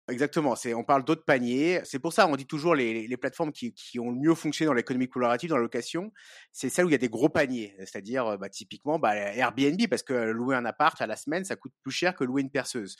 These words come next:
Donc forcément, euh, c'est intéressant. Donc moi, je me suis dit, voilà, je vais me spécialiser sur les autocars. Ça a commencé à, voilà, à très bien prendre, mais, euh, le covid est passé par là. Et donc, avec Emmanuel,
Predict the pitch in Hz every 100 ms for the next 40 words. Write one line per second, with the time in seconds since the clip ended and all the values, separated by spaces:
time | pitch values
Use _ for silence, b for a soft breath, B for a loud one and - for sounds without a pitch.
0 | b b _ - 135 120 - 123 175 180
1 | 127 117 135 127 123 120 - - b b
2 | b _ 120 165 151 139 139 143 113 104
3 | - 147 156 135 131 123 107 107 104 143
4 | 202 160 - b b b b b b _
5 | _ _ _ - 120 147 147 147 135 113
6 | 120 135 - - 143 151 147 - 214 214
7 | 135 151 208 - - 135 139 170 165 185
8 | 180 143 156 139 117 - _ _ _ -
9 | 127 147 143 123 160 160 160 160 160 147
10 | 104